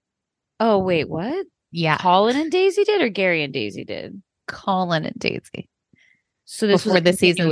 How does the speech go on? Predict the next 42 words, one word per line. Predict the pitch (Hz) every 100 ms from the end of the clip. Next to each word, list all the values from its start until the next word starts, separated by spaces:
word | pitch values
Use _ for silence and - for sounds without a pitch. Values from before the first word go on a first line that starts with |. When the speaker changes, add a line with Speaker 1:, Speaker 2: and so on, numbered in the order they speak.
| 151
Speaker 2:
started. | 151 135
Speaker 1:
continuation? | - 277 294 302 - _ _ _ _ -
Speaker 2:
Hmm. | 156 156 _ _ _ _ _ _ _ -
Speaker 1:
Wait, | 247 277 -
tell, | - -
wait, | - 226 151
what? | 170 185 262 453 - - -
Speaker 2:
Yeah. | 160 175 175 - _ 190
Mm-hmm. | - 202 - _ _
Speaker 1:
So | -
what's | 262 294
Speaker 2:
Mm-hmm. | 330
Speaker 1:
the | 285
drama | 269 320 311
then? | 175 - - 180 _ _ _ _
Why | 220
is | 226
that | 233 226
drama? | 240 233 - 196 - _ _ _ _ _ _ _ _ _ -
Speaker 2:
I | 196
just | 190
think | - 160
that's | 170 -
just, | 165 -
like, | 160 _
an | 175 170
interesting | 175 170 185 - 190
tidbit. | - 240 - 69 _ _ _ _ -
Speaker 1:
That | 185
they | 190
had | 180
already | 170 170 160
hooked | 185 -
up | 160 -
previous | 185 160 165 151
to | 165
hooking | 160 - 156
up | 143
again | - 147
on | 139 139
the |
boat. | 156 - -